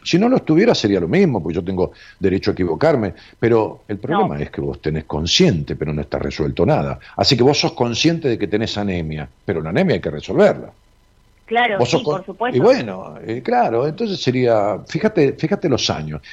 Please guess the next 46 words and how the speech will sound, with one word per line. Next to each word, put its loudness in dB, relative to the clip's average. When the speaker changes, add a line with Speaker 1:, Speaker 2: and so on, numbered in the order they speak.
Speaker 1:
fíjate 0
los 2
años 0
que -4
vos -4
escuchás -6
este -4
programa, 0
no -8
importa, 2
aleatoriamente, 0
no -6
siempre, -2
aleatoriamente, -2
las 2
veces 2
que -2
te -4
ha -10
coincidido -2
lo -2
que -4
le -2
he 0
dicho -2
a -2
alguien, -4
y 4
te 4
coincidió 4
Speaker 2:
Bien. -18
Speaker 1:
y -4
sentías 4
que -2
te -4
lo 2
estaba 0
diciendo -2
a 0
vos, -6
y -8
fíjate -2
que -2
seguís -2
Speaker 2:
Sí. -2
Speaker 1:
igual. -6